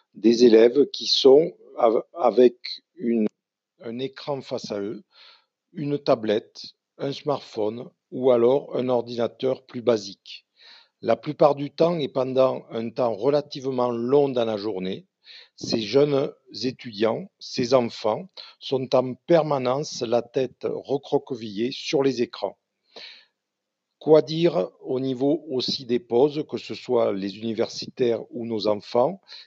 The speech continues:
qui sont là aussi penchés sur leur smartphone, en train de regarder l'écran,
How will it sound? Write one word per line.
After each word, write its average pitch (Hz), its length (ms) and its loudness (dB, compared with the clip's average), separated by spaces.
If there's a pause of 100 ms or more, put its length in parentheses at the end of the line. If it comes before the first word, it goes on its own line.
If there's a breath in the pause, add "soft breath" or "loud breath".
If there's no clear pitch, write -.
qui 113 140 -14
sont 127 200 -2
là 123 220 6
aussi 147 500 -2
penchés 139 400 -2
sur 123 180 -6
leur 120 140 -4
smartphone, 123 800 -6 (460 loud breath)
en 139 200 -2
train 143 320 -4
de 143 140 0
regarder 123 460 4
l'écran, 117 560 -2